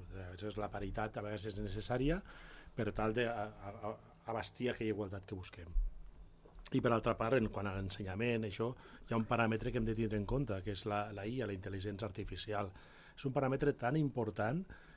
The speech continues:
que s'ha d'anar molt en compte amb el que s'ensenya a les escoles.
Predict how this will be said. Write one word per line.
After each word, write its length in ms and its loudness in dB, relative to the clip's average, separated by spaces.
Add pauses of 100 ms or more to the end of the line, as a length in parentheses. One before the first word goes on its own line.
que 80 -8
s'ha 120 4
d'anar 200 6
molt 160 2
en 160 0
compte 320 2
amb 120 2
el 80 0
que 120 -2
s'ensenya 400 0
a 40 2
les 120 -2
escoles. 540 -8